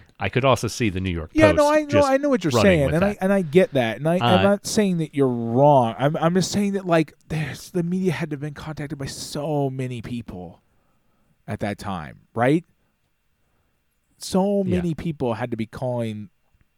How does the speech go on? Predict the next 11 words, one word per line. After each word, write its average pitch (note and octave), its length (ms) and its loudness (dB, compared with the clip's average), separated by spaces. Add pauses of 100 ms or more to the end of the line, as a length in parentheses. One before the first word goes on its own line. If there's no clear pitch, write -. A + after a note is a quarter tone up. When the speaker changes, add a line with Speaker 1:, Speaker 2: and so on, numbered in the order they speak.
(140)
Speaker 2:
like, C3+ 240 -4 (400)
and D#3 140 0
he's F3 260 -2 (240)
certainly E3+ 600 0 (300)
not A#2+ 480 -2
the C#3+ 180 0
only C3 320 -4
Muslim A2+ 440 -4
person G2 400 -10
missing. - 300 -12 (2000)
Speaker 1:
Yeah. D#2+ 180 -12